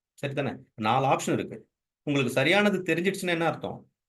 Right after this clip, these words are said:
மத்த மூணு அவங்க என்னென்ன கொடுத்தாங்கன்னு நமக்கு கவலை கிடையாது. நேரா எனக்கு தெரியும். So நேரா என்ன பண்ணுவீங்க? நீங்க ரவுண்ட் பண்ணிடுவீங்க இல்லையா? அப்போ அதுதான் அந்த செவன்த்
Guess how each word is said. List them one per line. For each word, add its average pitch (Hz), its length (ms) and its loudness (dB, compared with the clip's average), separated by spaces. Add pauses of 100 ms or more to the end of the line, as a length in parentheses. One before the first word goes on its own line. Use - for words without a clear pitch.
(500)
மத்த 127 280 0
மூணு 190 220 2
அவங்க 156 160 2
என்னென்ன 185 360 -2
கொடுத்தாங்கன்னு 208 360 -2
நமக்கு 202 340 -4
கவலை 151 280 2
கிடையாது. 92 380 -4 (240)
நேரா 143 300 2
எனக்கு 175 200 0
தெரியும். 147 420 -2
So 120 140 -6
நேரா 123 180 0
என்ன 139 140 -2
பண்ணுவீங்க? 120 360 -2
நீங்க 101 160 -6
ரவுண்ட் 120 180 2
பண்ணிடுவீங்க 101 320 -4
இல்லையா? 120 360 -2 (300)
அப்போ 120 200 4
அதுதான் 160 580 2
அந்த 110 400 0
செவன்த் 160 320 2